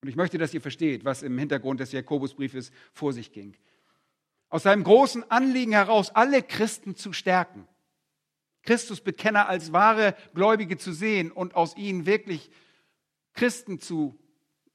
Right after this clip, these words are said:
nicht eher zu machen, aber ihnen zu zeigen, dass sie vielleicht nur Bekenner sind, dass sie vielleicht einen toten Glauben haben, der nicht lebendig ist und nicht retten ist.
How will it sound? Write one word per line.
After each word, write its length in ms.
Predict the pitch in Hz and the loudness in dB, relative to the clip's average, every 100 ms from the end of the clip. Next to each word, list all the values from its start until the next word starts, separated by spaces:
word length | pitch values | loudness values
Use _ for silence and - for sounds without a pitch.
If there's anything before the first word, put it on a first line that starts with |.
| _ | _
nicht 440 | 127 165 170 - - | -8 -8 -8 -16 -6
eher 200 | 175 185 | 0 0
zu 100 | - | 0
machen, 260 | 170 202 165 | -2 -2 -2
aber 200 | 151 156 | -6 -6
ihnen 180 | 185 190 | -6 -8
zu 120 | 165 | -10
zeigen, 360 | - 202 214 175 | 2 2 2 -2
dass 120 | 156 | -10
sie 100 | 175 | -12
vielleicht 340 | 175 180 - | -4 -4 -4
nur 200 | 180 190 | -2 -2
Bekenner 480 | 156 - 262 269 180 | -4 0 4 4 2
sind, 360 | 143 139 165 _ _ _ _ _ _ _ _ _ | -2 -12 -14 _ _ _ _ _ _ _ _ _
dass 100 | 151 | -10
sie 80 | 175 | -8
vielleicht 300 | 196 185 180 | 2 2 2
einen 280 | 175 160 151 - _ - | -2 -2 -6 -12 _ 2
toten 400 | 240 269 233 170 | 2 2 -2 4
Glauben 400 | 196 233 220 160 | 6 6 2 0
haben, 320 | 160 156 165 | 0 0 -6
der 100 | 160 | -8
nicht 180 | 160 175 | -6 -6
lebendig 440 | 147 196 208 190 | 0 0 0 -6
ist 160 | 196 185 | -8 -8
und 100 | 170 | -8
nicht 200 | 170 180 | -6 -2
retten 300 | 214 196 156 | -2 -2 -8
ist. 360 | 156 - _ | -8 -14 _